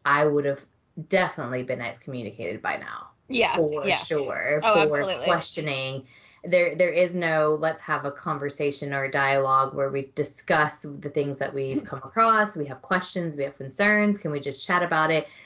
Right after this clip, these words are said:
Speaker 1: That doesn't exist in the Mormon Church. As soon as you question anything, then it's like, A, you need to repent, or you're gonna have, like, a disciplinary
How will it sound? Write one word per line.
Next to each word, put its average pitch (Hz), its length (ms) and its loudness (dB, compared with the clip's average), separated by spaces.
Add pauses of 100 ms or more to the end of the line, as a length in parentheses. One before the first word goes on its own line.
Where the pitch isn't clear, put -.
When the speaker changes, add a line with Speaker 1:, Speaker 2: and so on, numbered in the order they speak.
(140)
Speaker 1:
That 147 140 -2
doesn't 170 260 4
exist 160 400 0
in 151 40 -4
the 135 60 -4
Mormon 127 240 -6
Church. 123 260 -10
As - 60 -12
soon 170 160 0
as 156 140 -2
you 131 80 -8
question - 380 -2
anything, 127 640 2 (360)
then 135 360 4
it's 131 220 0
like, 127 240 0
A, 143 240 4
you 139 60 -4
need 135 160 -4
to - 100 -6
repent, 160 680 0 (100)
or 135 600 4
you're 135 160 -2
gonna 139 140 0
have, 131 180 -2
like, 131 160 -4
a 131 120 0
disciplinary 131 1000 0